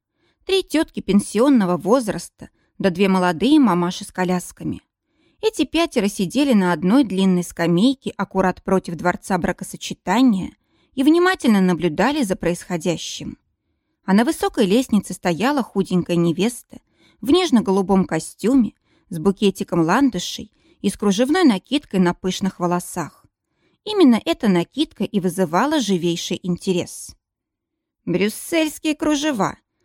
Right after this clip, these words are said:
с видом знатока произнесла одна из мамаш. «Я такие видела. Да дорого очень». «Фи»,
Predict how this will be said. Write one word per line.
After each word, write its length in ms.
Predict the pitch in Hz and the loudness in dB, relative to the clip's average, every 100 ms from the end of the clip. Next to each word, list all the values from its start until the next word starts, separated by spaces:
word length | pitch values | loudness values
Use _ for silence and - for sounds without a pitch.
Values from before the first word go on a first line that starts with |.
| _ | _
с 160 | - - | -12 -2
видом 340 | 180 180 180 | 0 2 0
знатока 580 | 180 175 175 - - 294 | 2 -2 -2 -4 0 0
произнесла 640 | - 185 170 190 175 196 | 0 -2 2 0 0 -4
одна 400 | - 185 175 175 | -4 -2 0 0
из 100 | 170 | -2
мамаш. 600 | 180 175 175 156 - - _ _ _ _ _ 403 | -2 0 0 -2 -6 -14 _ _ _ _ _ -2
«Я 180 | 349 | -2
такие 440 | 349 320 320 320 294 | 0 -4 -2 -2 0
видела. 440 | 185 - - - - _ - 415 | -2 -4 -10 -12 -18 _ -16 -4
Да 100 | 359 | 0
дорого 500 | 294 233 175 185 - | 2 2 2 -4 -4
очень». 520 | 185 165 - 156 180 - _ _ _ _ _ _ | -4 -4 -4 -4 -4 -8 _ _ _ _ _ _
«Фи», 640 | - - 349 320 233 202 | -20 -6 -2 0 0 -2